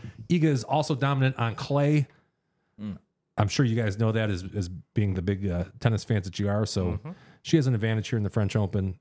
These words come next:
Speaker 1: So I think it's gonna be an uphill battle here. There's no doubt about it.
Speaker 2: Have you ever played
Speaker 1: However,
Speaker 2: on, uh, clay before, Jimmy?
Speaker 1: That's we really the, my preferred, uh, surface is clay.
Speaker 2: I, I've played on clay before.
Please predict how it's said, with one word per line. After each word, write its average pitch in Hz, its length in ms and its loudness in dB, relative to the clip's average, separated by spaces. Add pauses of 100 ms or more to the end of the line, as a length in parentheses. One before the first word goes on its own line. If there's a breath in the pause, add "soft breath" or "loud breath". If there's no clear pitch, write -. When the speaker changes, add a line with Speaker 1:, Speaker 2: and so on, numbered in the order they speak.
(160)
Speaker 1:
So - 140 0
I 104 80 2
think 165 160 0
it's - 80 -6
gonna 127 120 2
be 104 100 2
an 101 60 0
uphill 98 220 -2
battle 82 320 -4
here. 82 220 0
There's 80 160 -2 (160)
no 92 160 2
doubt 80 180 -6
about 101 320 0
it. 90 140 -6 (160)
Speaker 2:
Have 120 80 -10
you 127 80 0
ever 113 100 4
played 143 300 2
Speaker 1:
However, 139 220 0
Speaker 2:
on, 139 60 -4
uh, 139 260 -4
clay 143 200 -4
before, 139 380 -8
Jimmy? 143 320 -8
Speaker 1:
That's - 320 0 (100)
we 135 140 2
really 143 240 2
the, 101 260 -2
my 110 100 2
preferred, 95 440 0
uh, 78 220 -4 (260)
surface - 480 -4
is 82 120 -8
clay. 82 300 -4 (840 soft breath)
Speaker 2:
I, 170 340 -2
I've 269 140 -12
played 139 200 0
on 107 100 -2
clay 95 220 -6
before. 82 400 -12